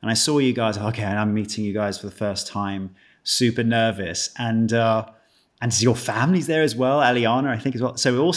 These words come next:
you're all standing there by the monitor, and I go, "Oh, hi, guys." And, uh, I, you said something. I said, I think, just to try and break the ice, I said, "Oh, wow, you're standing, I mean, from this wide angle, it's so,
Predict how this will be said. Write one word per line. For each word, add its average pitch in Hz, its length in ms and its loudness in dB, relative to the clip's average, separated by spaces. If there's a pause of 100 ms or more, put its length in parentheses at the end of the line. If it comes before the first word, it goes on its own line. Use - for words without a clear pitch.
(100)
you're 147 160 4
all 175 80 4
standing 123 400 2
there 98 160 0
by 113 160 4
the 123 80 4
monitor, 98 480 -2 (300)
and 117 80 0
I 123 40 2
go, 123 120 -2
"Oh, 175 200 2
hi, 175 140 0
guys." 147 260 -6 (400)
And, 123 340 2
uh, 120 440 2
I, 123 500 0 (320)
you 143 260 0
said 143 280 0
something. 123 520 -2
I 151 160 2
said, 147 380 0
I 117 60 -2
think, 120 340 -4
just 120 160 -6
to 113 80 -4
try 117 240 0
and 110 100 2
break 107 240 -2
the 101 240 -8
ice, 107 320 -10 (380)
I 113 80 -2
said, 110 340 2 (120)
"Oh, 147 320 2
wow, 110 460 0
you're 120 200 0
standing, 131 500 0
I - 40 -6
mean, 113 120 -2
from 117 200 -2
this - 460 0 (320)
wide 127 440 0
angle, 127 600 0
it's 120 220 -12
so, 117 300 -2